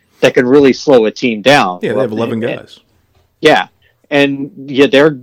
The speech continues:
Speaker 1: in, and I really like Florida State's draw this year too, on the side. But yeah,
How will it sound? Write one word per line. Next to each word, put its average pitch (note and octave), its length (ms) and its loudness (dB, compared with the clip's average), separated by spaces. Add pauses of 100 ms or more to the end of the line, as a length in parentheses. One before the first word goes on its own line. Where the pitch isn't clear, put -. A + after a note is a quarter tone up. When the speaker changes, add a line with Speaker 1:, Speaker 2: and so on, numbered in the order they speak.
(140)
Speaker 1:
in, B2 200 -8
and G#2+ 300 -6
I G#2 60 -2
really G#2+ 280 -4
like G#2+ 220 -4
Florida A2 300 -4
State's C3 420 0
draw G#2+ 240 -4
this G2 300 -8
year G2 100 -8
too, A#2+ 320 2
on G2 80 -2
the G2 160 -8
side. A2+ 380 0
But B2 100 2
yeah, C#3+ 200 4